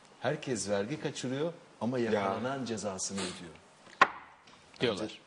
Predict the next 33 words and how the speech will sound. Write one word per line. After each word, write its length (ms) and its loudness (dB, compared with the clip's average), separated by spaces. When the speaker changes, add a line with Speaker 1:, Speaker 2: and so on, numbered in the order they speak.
Speaker 1:
sözün 400 0
Speaker 2:
Tabii. 180 6
Speaker 1:
bittiği 200 2
nokta 360 4
burası 360 0
Cem. 240 6
Speaker 3:
Şimdi 420 4
Speaker 1:
Onun 300 8
üzerine 480 6
iki 140 2
yönetici, 480 4
değerli 240 8
yönetici 280 -2
çıkıyor 320 6
dışarıya. 560 4
E, 420 6
feveran 400 4
bir 60 -6
şekilde 640 4
bağırıyorlar, 580 6
"Biz 160 -4
yokuz," 340 0
diyorlar, 380 6
"Bu 80 -2
nasıl 240 -2
iş?" 200 -4
diyorlar, 340 4
"Biz 140 -4
içeridekiler 680 4
aynı 260 2
fikirde 440 0
değiliz," 300 0
diyorlar. 280 4